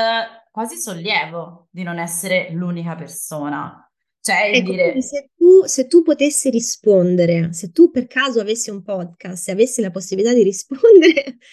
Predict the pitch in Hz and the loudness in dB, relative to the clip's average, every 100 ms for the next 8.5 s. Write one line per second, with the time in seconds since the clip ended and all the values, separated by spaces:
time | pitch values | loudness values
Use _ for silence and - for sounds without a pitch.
0 | _ _ _ _ _ - 254 269 254 247 | _ _ _ _ _ -4 2 4 4 0
1 | 240 247 247 - 320 240 233 240 247 226 | -4 -8 -8 -4 -4 -2 -4 -8 -12 -16
2 | - 208 196 196 _ - 185 190 190 _ | -16 -14 -14 -16 _ -8 -6 -6 -12 _
3 | _ _ - 247 247 - 220 226 226 _ | _ _ 2 4 4 -2 -6 -6 -6 _
4 | _ _ 214 - 247 294 302 226 208 - | _ _ -16 -2 2 2 2 2 2 0
5 | 233 226 214 226 202 185 185 190 196 190 | -4 -4 -2 -2 -2 -4 -6 -6 -8 -10
6 | 208 202 208 208 180 208 208 214 196 196 | -4 -2 -2 -4 -8 -12 -10 -12 -12 -12
7 | 196 190 196 190 190 185 190 220 226 202 | -12 -10 -10 -8 -8 -6 0 0 0 -2
8 | 208 208 214 220 226 | -8 -8 -8 -8 -8